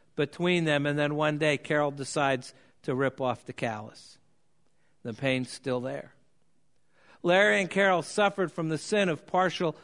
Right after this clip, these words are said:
surrender. And if you don't fully surrender to Jesus Christ as your Lord and Savior, then you will eventually surrender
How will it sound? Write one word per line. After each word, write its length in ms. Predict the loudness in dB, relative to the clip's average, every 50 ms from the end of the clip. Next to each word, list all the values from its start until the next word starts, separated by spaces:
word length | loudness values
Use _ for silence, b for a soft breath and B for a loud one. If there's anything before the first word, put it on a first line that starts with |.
| B B B
surrender. 760 | -18 -6 -2 0 0 2 4 4 4 4 4 2 2 0 B B B B B
And 100 | 0 0
if 120 | 0 0
you 80 | 2 2
don't 280 | 4 4 2 0 -2 -2
fully 280 | 0 2 2 2 0
surrender 600 | 0 -2 -2 0 2 2 2 2 2 2 0 0 B B B B _
to 140 | -6 -6
Jesus 480 | -6 -2 0 0 0 0 0 -4 -6 -6
Christ 420 | -2 0 2 4 4 2 0 0
as 180 | -2 -2 -2 0
your 140 | 0 0 2
Lord 260 | 2 4 4 4 2
and 140 | 2 -2 -2
Savior, 480 | 0 2 2 2 2 2 2 0 0 B B B B B
then 240 | 2 2 2 2 2
you 120 | 2 4
will 220 | 4 4 4 2 2 0
eventually 1200 | 0 0 0 0 0 2 2 2 2 0 -2 -2 0 2 2 4 4 4 4 4 2 2 0 B B B B B
surrender 800 | -16 -6 -2 0 0 2 4 4 4 2 2 2 4 4 2 2